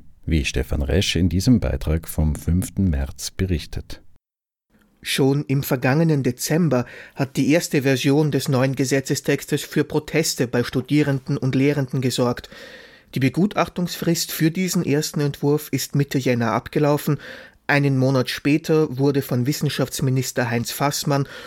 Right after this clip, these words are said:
Speaker 2: und der grünen Wissenschaftssprecherin Eva Blimlinger ein abgeänderter Entwurf der Novelle präsentiert. Einige der umstrittensten Punkte wurden darin abgeschwächt.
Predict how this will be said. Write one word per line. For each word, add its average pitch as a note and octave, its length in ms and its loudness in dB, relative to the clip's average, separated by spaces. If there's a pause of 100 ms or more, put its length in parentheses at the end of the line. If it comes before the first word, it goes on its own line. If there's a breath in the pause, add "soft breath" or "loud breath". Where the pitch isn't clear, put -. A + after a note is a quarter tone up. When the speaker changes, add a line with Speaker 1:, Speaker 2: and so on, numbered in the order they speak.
(120)
Speaker 2:
und C3+ 160 -2
der C#3+ 100 0
grünen D3+ 440 2
Wissenschaftssprecherin C3+ 1120 -2
Eva B2+ 260 0
Blimlinger C3+ 640 2 (300 loud breath)
ein F3 180 0
abgeänderter B2+ 680 -2
Entwurf B2 440 0
der C3+ 120 0
Novelle B2 360 2
präsentiert. C3 760 0 (800 loud breath)
Einige D#3+ 440 2
der C3+ 320 2
umstrittensten D#3+ 880 0
Punkte F3 420 0
wurden D#3 240 2
darin C#3+ 260 2
abgeschwächt. C#3 720 -2